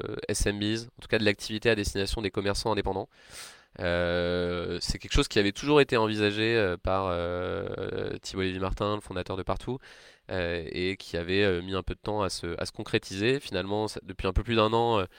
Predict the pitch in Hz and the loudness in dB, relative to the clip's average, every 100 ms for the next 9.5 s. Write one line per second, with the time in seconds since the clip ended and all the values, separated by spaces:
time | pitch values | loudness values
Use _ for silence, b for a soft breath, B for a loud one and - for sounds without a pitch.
0 | b b - 95 87 92 104 104 - - | b b -6 -4 0 0 0 0 0 0
1 | - 127 - 110 131 - B B B B | 0 -2 0 -2 -2 -8 B B B B
2 | B 104 113 - 117 110 101 110 120 143 | B 4 4 6 4 4 4 4 6 4
3 | 143 127 120 123 139 139 101 95 - 95 | 2 2 0 4 6 8 8 6 4 2
4 | 110 - 117 - 117 104 117 - 98 98 | 0 -2 -4 0 0 0 -6 -6 -4 -6
5 | - 143 147 - - - 117 120 101 92 | -4 -2 0 0 -2 -4 0 2 2 0
6 | - b b b b _ - 98 - 101 | -6 b b b b _ -8 -4 4 8
7 | 110 - 120 120 113 101 - 131 131 - | 8 6 4 2 2 -2 -4 -6 -4 -4
8 | 98 90 90 90 - 98 117 - 104 95 | -2 -4 -4 -6 -4 0 2 0 -4 -8
9 | - 98 101 104 92 | -4 -4 -2 -2 -4